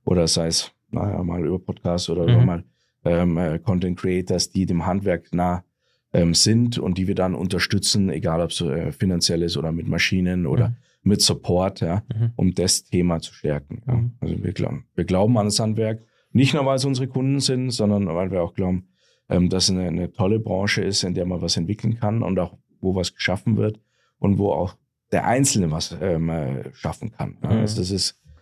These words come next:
Speaker 1: anders wie vielleicht, sagen wir mal, im großen Automobilkonzern, ähm, da, wo man halt ein Rädchen ist, ja, sondern im Handwerk, da kann man sein eigenes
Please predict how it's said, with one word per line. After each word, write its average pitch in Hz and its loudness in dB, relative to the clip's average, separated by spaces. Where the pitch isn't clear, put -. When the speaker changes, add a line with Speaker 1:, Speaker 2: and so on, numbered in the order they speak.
Speaker 1:
anders 98 4
wie 98 0
vielleicht, 90 -2
sagen 95 0
wir 90 -2
mal, 92 -2
im - -2
großen 104 0
Automobilkonzern, 104 0
ähm, 92 2
da, 92 2
wo 101 0
man 92 0
halt 92 0
ein 85 -2
Rädchen 117 0
ist, 127 2
ja, 98 0
sondern 95 -2
im 85 -2
Handwerk, 92 -2
da 87 -2
kann 90 -4
man 95 -2
sein 90 -2
eigenes 87 -2